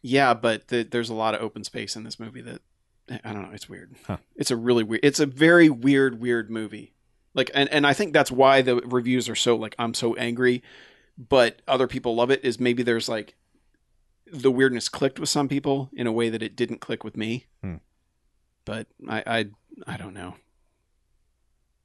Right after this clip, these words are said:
Speaker 1: It's a bummer.
Speaker 2: That sounds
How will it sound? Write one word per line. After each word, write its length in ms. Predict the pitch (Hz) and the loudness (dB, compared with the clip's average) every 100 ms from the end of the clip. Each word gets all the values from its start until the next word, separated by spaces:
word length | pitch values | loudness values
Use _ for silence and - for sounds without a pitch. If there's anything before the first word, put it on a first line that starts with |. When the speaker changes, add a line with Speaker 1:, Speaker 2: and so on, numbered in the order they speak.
| _ _ 76 _ - | _ _ -20 _ -12
Speaker 1:
It's 120 | - | -10
a 40 | |
bummer. 360 | 110 107 104 - _ _ _ _ _ _ _ _ _ - | -8 -8 -10 -18 _ _ _ _ _ _ _ _ _ -18
Speaker 2:
That 180 | 104 | -18
sounds 400 | - 98 101 - | -12 -10 -10 -14